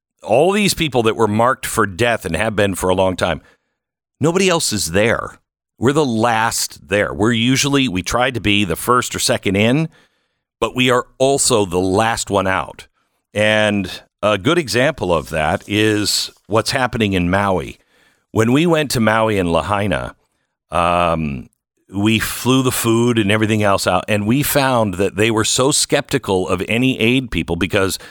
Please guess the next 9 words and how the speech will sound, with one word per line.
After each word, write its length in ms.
they 320
said, 460
"You 280
guys 240
just 200
want 220
your 180
names 540
on, 400